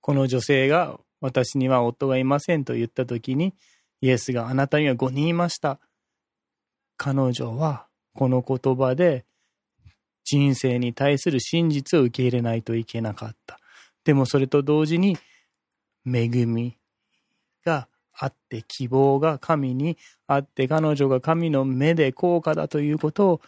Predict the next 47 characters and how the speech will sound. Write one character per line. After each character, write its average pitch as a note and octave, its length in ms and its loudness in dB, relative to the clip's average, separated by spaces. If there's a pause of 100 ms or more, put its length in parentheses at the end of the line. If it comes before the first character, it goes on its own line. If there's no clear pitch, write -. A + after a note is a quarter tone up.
(260)
理 C3+ 120 2
解 B2 240 2
し A#2 180 -6
な A2+ 100 -2
い A#2+ 100 -4
と A#2+ 120 -6
い A#2 100 -4
け - 180 -8
な A2+ 120 -6
か A2+ 180 -12
っ - 60 -16 (100)
た。 C#3 120 -10
イ D3+ 120 2
エ D3+ 80 6
ス - 160 -6
は E3+ 180 2 (380)
恵 C3 280 4
み C#3 180 2
と E3 220 2
真 C#3+ 400 0
実 C#3 260 -4
を C3+ 80 2
持 B2+ 140 0
っ B2 40 -10
て - 220 -4
お A#2 200 -2
ら A#2 120 0
れ A2+ 60 -2
る A#2 120 -6
方 G#2+ 320 -8
で C3 200 -6
す。 - 280 -12 (380)
だ D#3 140 2
か D#3 100 2
ら D#3+ 300 0 (120)
イ C3+ 180 0
エ B2+ 80 2
ス B2 200 -8
は B2 400 -2 (120)
こ - 140 -4
の B2+ 140 2
女 A#2+ 140 2
性 A#2+ 340 0
に A#2+ 240 -2 (640)
裁 B2+ 220 0 (160)
か B2+ 160 0
ず、 A2+ 280 -10